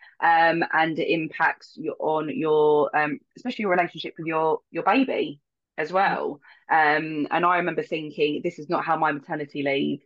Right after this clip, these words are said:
Speaker 1: was gonna look like, and I'm not enjoying my maternity leave." And the amount of regret I have around that is massive. And some families I work with, they're like, "Why didn't I do this sooner?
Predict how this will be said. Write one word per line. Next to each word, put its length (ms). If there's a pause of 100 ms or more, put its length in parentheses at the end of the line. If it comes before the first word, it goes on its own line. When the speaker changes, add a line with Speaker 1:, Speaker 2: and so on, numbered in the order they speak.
(120)
Speaker 1:
was 160
gonna 160
look 300
like, 420
and 160
I'm 340
not 240
enjoying 460
my 140
maternity 560
leave." 380 (460)
And 120
the 80
amount 240
of 100
regret 580
I 120
have 240
around 640
that 360 (760)
is 180
massive. 680 (420)
And 120
some 220
families 360
I 120
work 400
with, 160
they're 120
like, 500
"Why 260
didn't 180
I 100
do 180
this 220
sooner? 500